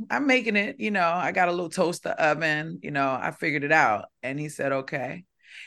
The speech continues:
He said, "Go downstairs and ask your neighbor if you can store some food there." He pulled out five hundred crisp one hundred dollar bills, put 'em in my hand. He said, "Leave for an hour and a half, go buy you and your kids something, go buy food, go shopping,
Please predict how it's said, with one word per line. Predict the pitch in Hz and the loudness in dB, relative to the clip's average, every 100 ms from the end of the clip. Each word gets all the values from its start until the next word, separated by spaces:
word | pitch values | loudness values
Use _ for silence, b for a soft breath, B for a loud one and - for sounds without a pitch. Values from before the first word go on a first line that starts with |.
| - | -2
He | 220 | -2
said, | 214 190 170 156 | 4 6 6 6
"Go | 180 185 | 6 6
downstairs | 220 220 208 | 6 0 -2
and | 190 | 0
ask | 160 180 | 0 0
your | 190 | 0
neighbor | 170 160 165 165 147 139 | 0 2 2 0 0 0
if | 147 | 0
you | 160 | -4
can | 156 156 | -6 -8
store | - 147 | -4 -2
some | 147 147 | -2 -4
food | 143 160 151 135 | -4 -4 -2 -2
there." | 139 | -2
He | 147 160 | -2 -6
pulled | - 151 | -2 2
out | 151 156 - | 4 4 4
five | 156 143 | 6 6
hundred | 165 151 147 | 2 -4 -6
crisp | - 170 160 151 | -4 -4 -4 -4
one | 147 | -2
hundred | 151 143 135 | -2 0 2
dollar | 131 131 | 2 0
bills, | 135 165 160 151 151 - b _ _ | 2 4 6 4 -2 -10 b _ _
put | 185 160 | 0 2
'em | 151 | 2
in | 147 | 2
my | 143 | 2
hand. | 151 160 151 151 151 | 2 0 0 0 -2
He | 151 | -6
said, | 147 127 127 | -4 -4 -2
"Leave | 143 170 165 160 - | -2 -2 -4 -6 -2
for | 147 | 0
an | 127 | 2
hour | 151 156 156 | 6 6 6
and | 151 | 2
a | |
half, | 160 156 147 147 | 0 0 0 0
go | 151 143 | -4 -2
buy | 143 | 0
you | 147 147 143 | 0 -2 -6
and | 139 | -8
your | 123 | -10
kids | - 160 156 - | -4 -2 -2 -2
something, | 156 139 156 | -2 -2 -4
go | 139 | -4
buy | 135 127 - - | 0 -2 -2 -4
food, | 165 160 | 0 0
go | 139 | 0
shopping, | 135 - 160 160 151 160 160 | -2 2 6 6 4 -2 -4